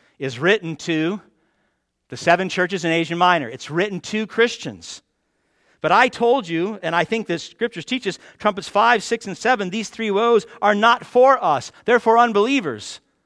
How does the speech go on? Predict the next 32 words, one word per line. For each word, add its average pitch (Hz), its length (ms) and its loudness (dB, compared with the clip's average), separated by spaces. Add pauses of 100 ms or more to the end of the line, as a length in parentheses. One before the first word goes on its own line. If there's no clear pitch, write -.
(460)
Well, 180 140 -4
then 196 180 -4
why 240 240 2
is 269 140 2
it 233 80 -6
in 254 160 0
the 233 60 0
book 277 280 2
here? 139 380 -2 (460)
Why 240 220 2
are 233 120 0
Christians 226 560 -6
being 214 260 -6
told 254 580 2 (440)
about 226 420 2
these 226 320 -6
woes? 240 800 -2 (840)
Are 185 140 4
we, 240 180 -4
can 220 260 -6
we, 226 140 -4
are 220 120 2
we 269 80 -2
supposed 247 200 -4
to 220 60 -12
just 208 180 -8
sit 269 200 -8
back 240 300 2
and 185 80 -10
go, 180 200 0 (280)
well, 254 80 2 (100)
fantastic. 320 1120 0